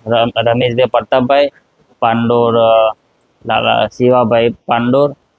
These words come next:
ઉર્ફે લાલુ. આ તઈને ગાડી વ-, મારા સામે લાવી દીધી, પણ સીધી ગાડી મારી દીધી મારા ઉપર અને સીધા ગાડીમાંથી ઉતરીને મારા પર હુમલો કરી દીધો. લોખંડનો સળિયો મને માર્યો, અ, ધાર્યું હતું,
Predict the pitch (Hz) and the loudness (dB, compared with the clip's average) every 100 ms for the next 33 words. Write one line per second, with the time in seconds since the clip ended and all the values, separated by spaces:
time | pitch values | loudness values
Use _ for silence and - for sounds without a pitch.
0 | _ _ 127 117 123 123 123 117 98 - | _ _ -6 -4 -2 0 0 -2 -4 -10
1 | - - _ _ _ _ _ _ - 117 | -20 -20 _ _ _ _ _ _ -2 -2
2 | 117 123 127 127 117 117 120 131 123 117 | 0 -2 0 0 0 0 2 0 0 -4
3 | 123 120 123 131 123 127 120 120 131 131 | -2 0 0 0 -2 0 0 0 2 2
4 | 127 127 120 127 110 127 117 110 113 127 | 0 -4 -4 -4 0 0 0 0 0 -2
5 | 131 - 117 113 127 131 120 110 127 - | -4 -8 -2 0 0 0 -2 -2 -6 -8
6 | _ _ 117 113 113 101 127 139 - _ | _ _ -2 0 0 0 -2 -2 -6 _
7 | _ _ - 113 - 113 123 117 117 120 | _ _ -10 -10 -4 -2 0 0 0 0
8 | 127 123 117 123 123 131 127 127 120 117 | 0 0 0 -2 -2 -2 -2 -2 -2 0
9 | 113 120 117 120 123 127 123 113 110 110 | 0 -2 -6 -8 -2 0 0 -4 -8 -10
10 | 101 120 143 _ _ - 120 120 - 127 | -6 -6 -6 _ _ -8 -4 -4 -2 0
11 | 123 127 - 117 131 135 127 127 123 120 | 0 0 0 0 2 2 2 0 -2 -2
12 | 117 113 120 135 _ _ _ _ _ 120 | 0 0 -2 -6 _ _ _ _ _ 0
13 | 117 120 113 120 135 127 123 123 123 | 0 0 0 2 2 0 -2 -4 -6